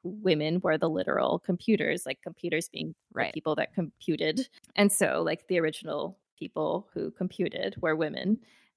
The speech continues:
Speaker 1: but they were, their labor was undervalued. And so it was, like, a weird connection that, not a weird connection, but,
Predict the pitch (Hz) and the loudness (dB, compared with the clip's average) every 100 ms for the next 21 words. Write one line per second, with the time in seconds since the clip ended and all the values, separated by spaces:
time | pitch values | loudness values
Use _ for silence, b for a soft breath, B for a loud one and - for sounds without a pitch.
0 | - 202 175 196 165 175 196 196 - 185 | 4 6 8 6 6 6 6 4 0 2
1 | 185 185 156 170 170 185 - 170 165 156 | 2 4 2 2 0 -2 -2 0 2 4
2 | 151 147 160 156 160 - - 185 151 160 | 4 4 2 0 -2 -6 -2 0 2 0
3 | 156 - - - 190 165 156 - 196 190 | -4 -6 -6 2 6 6 4 4 4 4
4 | 190 180 196 220 208 175 175 - - 151 | 4 4 6 4 4 0 0 -2 -2 0
5 | 151 156 160 156 151 143 - - - 294 | 2 0 4 6 6 2 -4 -10 4 6
6 | 160 165 180 - 107 - 175 170 165 139 | 6 6 6 4 -4 0 0 4 4 4